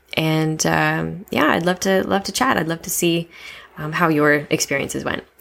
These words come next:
Thank you so much for listening. Thank you for all the support, all the wonderful messages of, of kindness. And, um, uh, it's really meant a lot.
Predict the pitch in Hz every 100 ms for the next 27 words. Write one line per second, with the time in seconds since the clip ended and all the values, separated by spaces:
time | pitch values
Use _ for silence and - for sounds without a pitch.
0 | - - - - - 185 190 202 190 190
1 | 190 175 165 165 170 160 160 - - 165
2 | 165 165 156 - 151 151 147 147 - -
3 | 151 160 - 175 160 160 160 - - 151
4 | 156 151 160 165 165 165 160 156 156 156
5 | 156 147 - 143 143 139 143 - 143 -
6 | - 180 175 170 165 - - 147 139 139
7 | - - - - 156 - _ - - -
8 | - - - 143 143 - - - - 165
9 | 160 160 156 156 - -